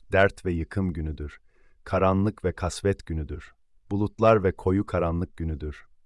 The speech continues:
Surlu kentlere ve yüksek kulelere karşı boru ve nara günüdür. İnsanların üzerine öyle bir sıkıntı getireceğim ki, körler gibi yürüyecekler.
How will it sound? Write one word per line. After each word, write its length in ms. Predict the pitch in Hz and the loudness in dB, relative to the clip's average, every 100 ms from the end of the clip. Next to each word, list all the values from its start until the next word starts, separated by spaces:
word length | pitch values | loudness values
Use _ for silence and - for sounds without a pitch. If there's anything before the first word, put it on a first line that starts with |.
| - | -18
Surlu 380 | - 107 107 117 | -4 0 0 2
kentlere 580 | - 98 - 95 98 | 2 0 2 4 4
ve 60 | 90 | 4
yüksek 460 | 85 85 - 110 - | -2 -4 2 2 2
kulelere 440 | 95 87 87 92 | 0 0 2 0
karşı 500 | - 78 - 92 80 - _ - | -2 -6 -4 -6 -6 -10 _ -2
boru 260 | 98 104 | 2 4
ve 140 | 95 92 | 4 4
nara 260 | 85 92 | 2 2
günüdür. 520 | 87 80 73 - - - _ _ _ _ - | 0 -2 -6 -8 -16 -20 _ _ _ _ -2
İnsanların 560 | 101 - 117 117 120 | -2 4 4 6 4
üzerine 440 | 117 104 101 98 101 | 4 4 4 4 4
öyle 320 | 107 110 110 | 4 4 4
bir 80 | 104 | 0
sıkıntı 460 | - - 92 87 | -4 -4 -4 -2
getireceğim 640 | 95 90 85 87 92 95 | -2 -2 -2 -4 0 0
ki, 340 | 95 - 85 73 _ _ _ _ | -2 -6 -8 -10 _ _ _ _
körler 420 | - 92 95 104 | 0 2 4 4
gibi 280 | 101 87 80 | 2 -4 -6
yürüyecekler. 920 | 76 78 80 71 78 - 78 80 - | -6 -6 -6 -6 -8 -8 -8 -8 -12